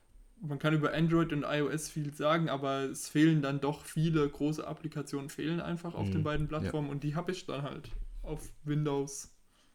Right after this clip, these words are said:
Speaker 1: einfach auf der Hand, wenn ich mal irgendwas schnell unterwegs machen will. Auch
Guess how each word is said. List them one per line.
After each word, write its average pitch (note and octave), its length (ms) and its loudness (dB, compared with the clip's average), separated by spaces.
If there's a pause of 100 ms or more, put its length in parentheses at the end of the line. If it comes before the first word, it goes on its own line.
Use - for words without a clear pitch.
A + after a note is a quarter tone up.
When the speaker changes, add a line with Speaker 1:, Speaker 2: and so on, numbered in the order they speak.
(260)
Speaker 1:
einfach D3 360 -6
auf D3+ 180 -6
der D3 140 -2
Hand, E3 260 0
wenn C#3 140 -2
ich C#3+ 120 -10
mal C#3+ 200 -4
irgendwas D3 360 -4
schnell D3 180 -6
unterwegs D3 440 -6
machen D3 240 -4
will. D3 220 -2 (580)
Auch D3+ 320 0